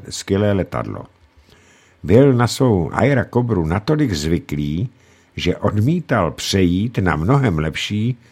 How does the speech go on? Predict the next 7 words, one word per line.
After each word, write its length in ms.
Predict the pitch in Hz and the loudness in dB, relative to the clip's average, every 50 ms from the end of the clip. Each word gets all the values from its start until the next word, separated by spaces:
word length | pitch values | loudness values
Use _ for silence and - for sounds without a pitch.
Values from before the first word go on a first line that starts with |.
| _ _ | _ _
a 120 | - 78 76 | -4 -2 -2
modernější 1160 | 71 78 98 95 110 117 117 117 117 117 120 120 120 117 - - - 117 110 113 113 117 117 117 _ _ _ _ _ _ _ _ - | 2 2 4 6 6 6 6 6 4 4 4 2 0 -2 -4 -4 -2 -2 0 0 -2 -2 -4 -6 _ _ _ _ _ _ _ _ 0
L 300 | 95 95 92 87 80 - | 2 4 6 4 4 2
A, 260 | - 78 90 92 95 90 | 2 2 4 4 4 4
tedy 240 | - 92 80 76 | 2 0 0 0
Lavočkina 760 | 69 73 80 82 98 95 - - - - 92 85 82 80 85 104 | 2 2 2 4 4 2 2 0 -4 0 0 2 2 0 -2 -2
sedm. 560 | - - - - 69 - - - 55 52 - | -4 -6 -4 -4 -4 -4 -6 -8 -10 -12 -16